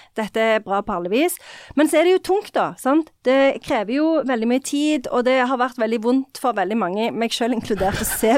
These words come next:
bilder hjemme hos Marie Kondo, for hun har det jo veldig fint og ryddig, og alt er på stell. Men nå, denne uka, så sa, gikk Marie Kondo ut og sa at det, siden hun fikk sitt tredje barn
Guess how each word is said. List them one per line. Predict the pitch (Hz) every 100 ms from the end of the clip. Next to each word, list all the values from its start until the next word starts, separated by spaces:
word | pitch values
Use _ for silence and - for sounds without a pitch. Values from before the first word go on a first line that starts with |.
| -
bilder | - 208 233 233 - -
hjemme | 226 240 247 - 185 294 494
hos | 349 262
Marie | 240 247 240
Kondo, | 240 240 226
for | 254 254
hun | -
har | 190 240
det | 403
jo | 214
veldig | 196 220
fint | 220 226 220
og | 170
ryddig, | - 175 202 196
og | 165 170 _ - - 240
alt | - 254
er |
på | 240
stell. | - 170 - - -
Men | 285 302
nå, | 339 415 370
denne | 302 254 269 285 165
uka, | - 262 349 196 - -
så | - 269
sa, | - 254 285 302 254 254
gikk | 285 277 294
Marie | 269 262
Kondo | 277 254 240
ut | 226 285 -
og | 240
sa | - 226 262
at | - 220 226
det, | 240 240 - -
siden | - 254 254
hun | 262 285
fikk | 294 -
sitt | 254
tredje | - 170 185 214
barn | 220 311 277